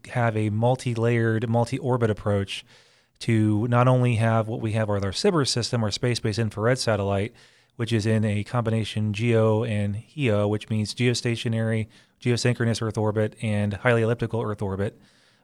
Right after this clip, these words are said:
uh, which is about thirty-five thousand miles out from the surface of the Earth, and has great field of view, so you can see about a third of the Earth with each satellite. So you have constant warning both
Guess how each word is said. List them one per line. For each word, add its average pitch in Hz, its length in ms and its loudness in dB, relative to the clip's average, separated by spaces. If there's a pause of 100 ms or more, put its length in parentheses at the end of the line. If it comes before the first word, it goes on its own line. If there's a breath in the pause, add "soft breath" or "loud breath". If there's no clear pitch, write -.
uh, 110 120 4
which 107 140 0
is 117 80 -2
about 117 240 4
thirty-five 127 420 2
thousand 113 340 2
miles 107 420 0 (120)
out 110 420 0
from 113 140 -4
the 107 80 -2
surface 110 300 -4
of 120 60 -4
the 113 120 -2
Earth, 98 300 -4 (600 soft breath)
and 110 320 2
has 104 200 -2
great 139 460 0 (140)
field 123 280 0
of 123 100 -2
view, 104 420 0
so 107 140 -2
you 107 80 0
can 104 140 -4
see - 180 -2
about 110 200 2
a 107 40 0
third 120 240 -2
of 117 60 0
the 113 160 0
Earth 110 200 0
with 113 140 -4
each 110 160 -6
satellite. 104 560 -2 (440 soft breath)
So 123 120 -2
you 117 120 2
have 110 180 0
constant 131 580 0
warning 110 460 -2
both 110 360 -2